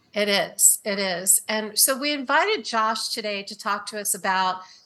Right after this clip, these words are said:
um, a really, really important program that P N C is really well known for in this part of the country. Um, and I think one of the most important messages of Partner Up, and Josh is gonna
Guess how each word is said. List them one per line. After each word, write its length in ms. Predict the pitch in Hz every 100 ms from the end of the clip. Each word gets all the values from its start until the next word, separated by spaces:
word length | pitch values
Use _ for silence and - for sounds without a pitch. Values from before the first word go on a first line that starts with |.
| _ -
um, 240 | 220 220 220
a 120 | 240
really, 760 | 220 202 202 247 277 277 269 240
really 320 | 220 214 208
important 760 | 190 - 214 196 190 180 - -
program 440 | 208 175 180 180
that 240 | 175 170
P 200 | - 196
N 200 | 180 175
C 500 | 175 - 180 180 202
is 400 | 208 180 175 175
really 300 | 170 190 196
well 320 | 185 180 185 180
known 400 | 180 185 185 185
for 340 | - 185 185
in 260 | 180 180 175
this 220 | 190 -
part 320 | - 202 185
of 140 | 175
the 80 | 175
country. 640 | - 185 175 165 180 185 185 - - _ _ -
Um, 180 | 208
and 100 | 208
I 100 | 214
think 420 | 226 294 294 277 - _ -
one 200 | 240 240
of 80 |
the 80 | 233
most 260 | 233 254 247
important 440 | 226 254 226 214 208
messages 640 | 202 220 220 180 190 185
of 180 | 185 -
Partner 420 | - 202 208 196
Up, 240 | 190 190
and 120 | 190 185
Josh 320 | 180 180 -
is 160 | 180
gonna 460 | - 180 165 165 170